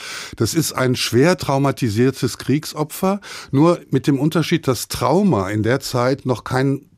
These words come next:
pathologischer Zustand war. Man kannte die Verletzungen der Psyche nicht und man nannte diesen Zustand Nervenschock.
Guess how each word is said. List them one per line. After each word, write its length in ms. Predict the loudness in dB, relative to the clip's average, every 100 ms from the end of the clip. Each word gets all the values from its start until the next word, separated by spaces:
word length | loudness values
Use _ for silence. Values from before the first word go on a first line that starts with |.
| _
pathologischer 600 | -2 2 4 4 2 0
Zustand 480 | 0 0 0 -4 -2
war. 140 | -2 0
Man 200 | 0 0
kannte 380 | 0 0 0
die 200 | -2 -2
Verletzungen 680 | -2 -2 0 0 0 0 2
der 100 | 0
Psyche 400 | -2 -4 -2 0
nicht 300 | 0 -2 -6 -16 -14 -4
und 140 | 0 2
man 200 | 2 2
nannte 320 | 0 0 -2
diesen 300 | -2 0 -2
Zustand 480 | 0 -2 -2 -2 0
Nervenschock. 1000 | 0 0 -2 -4 -4 -4 -6 -8 -18